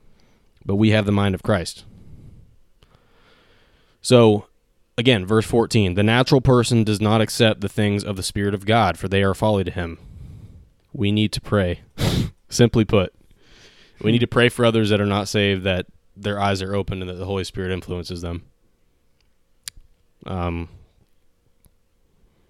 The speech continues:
but yeah, would encourage everybody to read over the scripture that we presented here tonight. Um,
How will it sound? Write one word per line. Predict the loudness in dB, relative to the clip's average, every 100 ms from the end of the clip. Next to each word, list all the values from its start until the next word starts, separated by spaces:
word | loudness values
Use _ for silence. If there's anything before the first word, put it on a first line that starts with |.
| _
but | 0 2
yeah, | 0 -4 -20 _ _ _ _ -20 _ _ _ _ _
would | 0 0
encourage | 4 4 4
everybody | 4 4 2
to | 4 2 4 2
read | 0 0 4
over | 4
the | 2
scripture | 2 2 2 0
that | 2 2
we | 0
presented | 0 0 2 4
here | 2
tonight. | 0 0 0 0 -6 -16 _ _ _ _ _ _ _ -4
Um, | 0 0 0 -2 -6